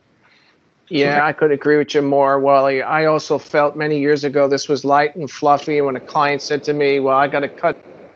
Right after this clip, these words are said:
Speaker 1: you know, here's your proposal, and I, and I can't spend this amount of money." And I said, "Okay, take out change management." Boy, was I young and naive to see now, <laughs> fast forward fifteen, twenty years, the, the value and importance of this,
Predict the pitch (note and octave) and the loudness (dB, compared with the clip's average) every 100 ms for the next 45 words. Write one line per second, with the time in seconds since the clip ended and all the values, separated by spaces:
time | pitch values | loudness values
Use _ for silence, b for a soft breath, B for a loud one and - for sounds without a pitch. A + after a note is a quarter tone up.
0 | - D#3+ D3 E3 D#3+ D#3+ D3+ D3 - D#3 | -8 -2 0 2 2 0 0 -2 0 2
1 | D#3 D#3 D3+ C#3+ C3 C#3 - D3+ C#3+ D3+ | 2 2 0 0 0 -2 -4 -6 -4 -4
2 | - D#3 C3 - D3+ C#3+ C#3+ C#3 D3+ C#3+ | -4 -6 -6 -8 -6 -4 -4 -4 -4 -2
3 | C#3 D3 D3+ D3 C#3 C#3 C#3 A#3+ A#3 F#3+ | -2 -2 0 0 0 0 -4 0 -2 2
4 | D#3+ - D3+ C#3 C3+ C3+ B2 C3+ C3 C3+ | -2 0 -2 -2 -4 -10 -10 -8 -8 -6
5 | C3 - - C3+ - D#3+ D3+ C3+ B2+ B2+ | -8 -10 -14 -14 -4 4 4 4 0 0
6 | C#3+ C#3+ C#3+ C#3 C3+ C3+ C3 C3+ C#3 B2+ | 0 0 -2 -2 -4 -6 -6 -4 -4 -6
7 | - C#3+ - E3 D3 C3+ C#3 D3 C3+ B2+ | -6 -6 -4 -2 -2 0 2 2 2 -2
8 | - _ _ _ _ _ - - - _ | -8 _ _ _ _ _ -14 -14 -14 _
9 | _ _ D#3+ D3+ - - D#3 D#3 C#3+ C3 | _ _ -2 -2 -2 2 6 6 4 0
10 | - - D#3+ - - D3 C3+ - D3 C#3 | -6 -6 -6 -6 -6 -4 -4 -4 -2 -2
11 | C3 - _ E3 D3 C#3+ A#2+ A#2 - _ | -4 -10 _ -2 2 2 0 -4 -14 _
12 | b b _ _ - D3 C3 C3+ C3 C#3+ | b b _ _ -4 -4 -2 -6 -6 0
13 | D3+ D#3+ E3 D3 B2+ A#2 D#3+ D#3+ D#3+ C3+ | 2 2 0 0 -2 -4 -4 -4 -6 -6
14 | B2 - B2+ G#2+ - | -6 -4 -6 -6 -10